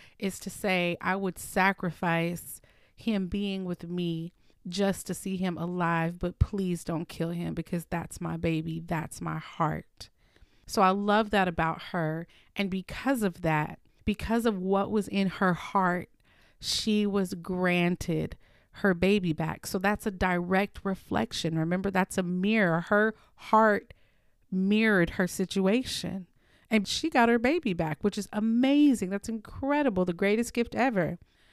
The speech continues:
But let's talk about the other woman, woman number two.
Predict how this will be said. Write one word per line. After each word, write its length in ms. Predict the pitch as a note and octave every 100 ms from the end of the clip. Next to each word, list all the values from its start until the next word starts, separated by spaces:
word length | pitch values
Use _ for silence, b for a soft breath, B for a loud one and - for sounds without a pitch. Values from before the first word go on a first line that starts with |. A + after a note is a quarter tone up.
| b b
But 100 | A#3+
let's 220 | B3+ -
talk 220 | C4 B3+
about 240 | A#3+ A#3+
the 160 | A#3+ A#3+
other 260 | B3 B3 A3
woman, 460 | F3+ E3 D#3+ D#3+ -
woman 340 | F3 F#3+ G#3+
number 260 | G#3+ G#3 G#3
two. 460 | - - G#3 F#3